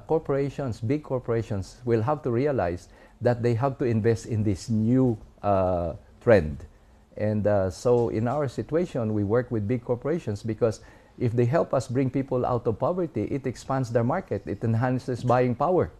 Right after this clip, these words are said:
So we have no prob-, you know, that's, that's why, uh, N G Os and, and, uh, social entrepreneurs learn also to discover the power of branding.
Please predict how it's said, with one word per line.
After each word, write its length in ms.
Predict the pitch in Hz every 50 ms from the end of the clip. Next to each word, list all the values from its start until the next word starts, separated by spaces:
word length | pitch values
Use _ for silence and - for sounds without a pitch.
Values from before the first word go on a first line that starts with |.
| - _ _ _ _ _ _ _ _ _ _
So 260 | - - 135 131 127
we 240 | 127 131 131 135 131
have 200 | 127 147 135 127
no 300 | 131 135 139 135 135 131 127 -
prob-, 300 | - 135 135 127 - -
you 100 | 147 131
know, 220 | 113 110 120 - - 107
that's, 260 | 110 113 110 - -
that's 260 | 123 120 123 120 -
why, 300 | 127 127 127 127 127 120 - - - - - - - _ -
uh, 680 | - 123 123 120 117 117 113 113 110 107 101 104 - - - - - - - - - - - 85 90 - - _ _ _ _ _ - - - _ _ _ _
N 180 | 156 185 190 165
G 160 | 147 165 139
Os 460 | 120 107 95 92 92 - - - - - - - -
and, 300 | 120 120 113 110 104 98 -
and, 320 | - 107 104 104 101 95 98
uh, 340 | 98 101 98 92 92 98
social 440 | - - - 147 156 143 - 156 143
entrepreneurs 640 | 127 104 123 110 - 104 98 92 85 87 - - - - - - - - _ _ _ -
learn 460 | 117 107 110 120 139 160 170 165 170
also 580 | - 135 127 110 - - 120 113 110 110 117 120 123 - -
to 80 | - 123
discover 440 | 113 123 - - - 120 117 113 120
the 120 | 113 110
power 340 | - - 104 104 104 107 98
of 100 | 98 85
branding. 540 | 87 98 87 87 87 76 80 76 80 80